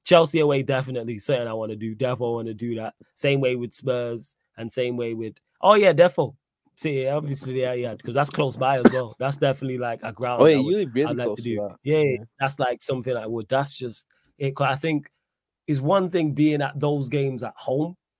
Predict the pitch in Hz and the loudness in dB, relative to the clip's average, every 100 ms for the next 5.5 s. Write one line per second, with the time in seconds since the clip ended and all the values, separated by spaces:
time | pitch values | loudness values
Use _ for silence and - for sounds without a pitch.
0 | _ 127 131 131 143 135 123 120 110 - | _ -6 -4 -2 -2 -2 -2 -4 -6 -10
1 | - 107 127 - - 123 131 160 147 139 | -20 -8 -6 -4 -4 -2 0 0 0 -4
2 | 127 131 110 117 - 135 - 120 117 117 | -4 -4 -6 -10 -6 -6 -6 -8 -6 -6
3 | 127 - 127 - 113 113 117 113 101 104 | -6 -6 -12 -8 -8 -2 -2 -2 -2 0
4 | - - 104 110 151 247 240 233 - - | 0 0 0 -2 -4 -2 0 -2 -4 -6
5 | - 180 - 185 | 2 2 2 -12